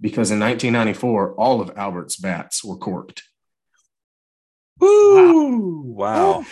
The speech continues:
Speaker 1: So they, they had to switch it with another player's bat, which is why the F B I got called in, 'cause it was obviously something weird happened. Um, it's still kind of funny that baseball called in the F B I for this, but yeah, that story is, it, it's crazy.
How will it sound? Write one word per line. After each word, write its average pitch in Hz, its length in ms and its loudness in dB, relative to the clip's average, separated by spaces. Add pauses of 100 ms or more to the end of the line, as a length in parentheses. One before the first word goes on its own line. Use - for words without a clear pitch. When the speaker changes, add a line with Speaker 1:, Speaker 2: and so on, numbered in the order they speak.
(120)
Speaker 1:
So 123 460 0
they, 127 320 2
they 127 240 -2
had 135 180 -2
to 135 80 -6
switch 139 320 -2
it 117 160 -6
with 107 160 -6
another 104 260 -4
player's 101 380 -6
bat, 92 380 -8
which 101 180 -18
is 90 380 -16
why 104 180 -2
the 98 100 -2
F 92 160 -4
B 95 120 -2
I 95 120 0
got 90 220 -6
called 95 240 -6
in, 90 140 -8
'cause - 100 -12
it - 60 -14
was 98 100 -16
obviously 90 560 -6
something 87 500 -12 (300)
weird 95 360 0
happened. 90 520 -8 (220)
Um, 92 340 -4
it's 90 100 -10
still - 180 -4
kind 98 180 -4
of 92 60 -6
funny 92 200 -6
that 82 140 -12
baseball 87 340 -8
called 85 240 -6
in 85 100 -8
the 82 80 -12
F 85 180 -10
B 87 100 -8
I 87 160 -4
for 78 160 -18
this, 76 220 -14
but - 200 -16
yeah, 95 260 0
that 92 180 0
story 92 520 -4
is, 82 240 -12
it, 104 80 -8
it's 101 300 -6
crazy. 82 500 -8